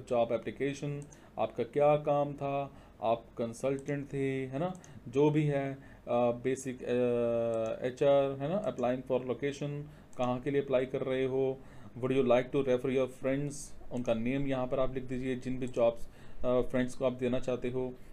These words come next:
ये सारी डिटेल मेरे सामने आ गई, आप यहाँ पर इनको पढ़ लीजिए, इन पर क्लिक कर दीजिए। उसके बाद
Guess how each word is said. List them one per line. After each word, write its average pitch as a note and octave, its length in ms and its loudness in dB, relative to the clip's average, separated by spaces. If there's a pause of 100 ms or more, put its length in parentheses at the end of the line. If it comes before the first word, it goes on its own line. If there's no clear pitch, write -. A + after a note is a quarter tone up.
(160)
ये B2 60 -4
सारी C3 320 6
डिटेल B2+ 340 2
मेरे B2 200 2
सामने A#2+ 380 -2
आ G#2+ 140 0
गई, D3+ 300 2 (400)
आप A#2+ 200 0
यहाँ B2 220 0
पर B2 160 0
इनको A#2+ 240 -2
पढ़ A#2 220 0
लीजिए, D3 380 0
इन A#2+ 140 -2
पर A2 140 -6
क्लिक A#2+ 320 -2
कर D#3 120 4
दीजिए। D3 560 0 (280)
उसके C3+ 200 0
बाद D3+ 420 8